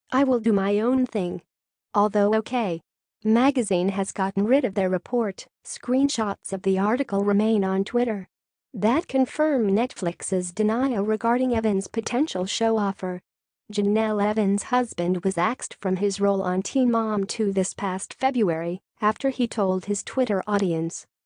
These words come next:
that he wouldn't encourage his children to steer clear of the L G B T community because, according to him, they allegedly have no morals. After his tweets were shared, as fans will recall,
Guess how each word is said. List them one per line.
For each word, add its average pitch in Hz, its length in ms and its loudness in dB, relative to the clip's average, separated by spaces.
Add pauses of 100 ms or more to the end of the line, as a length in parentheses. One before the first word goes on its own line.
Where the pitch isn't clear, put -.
(280)
that 233 120 2
he 240 100 0
wouldn't 269 380 2
encourage 196 280 -2
his 202 180 -4
children 233 500 2
to 165 140 -4
steer 226 320 -2
clear 262 360 0
of 190 80 -4
the 180 200 0
L 208 140 0
G 233 240 -2
B 240 240 0
T 208 260 -2
community 226 580 2
because, 185 540 -2 (100)
according 214 500 0
to 196 120 -2
him, 175 300 -4 (260)
they 214 260 4
allegedly 202 600 0
have 202 260 -2
no 214 260 4
morals. 233 640 2 (440)
After 214 300 2
his 214 240 -2
tweets - 360 -2
were 190 160 0
shared, 202 460 -2 (180)
as 247 200 -4
fans 226 400 -2
will 196 120 2
recall, 190 540 -4